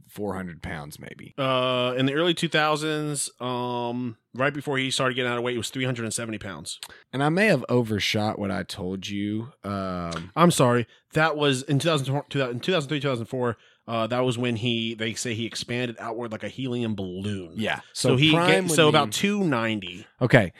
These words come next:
Speaker 1: So a male gorilla,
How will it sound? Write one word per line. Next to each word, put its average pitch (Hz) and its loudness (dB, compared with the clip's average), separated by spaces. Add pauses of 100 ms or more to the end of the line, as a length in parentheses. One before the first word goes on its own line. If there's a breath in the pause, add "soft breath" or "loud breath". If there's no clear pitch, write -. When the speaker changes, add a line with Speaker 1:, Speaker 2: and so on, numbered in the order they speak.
(240 loud breath)
Speaker 1:
So 147 2
a 123 0
male 147 2
gorilla, 123 2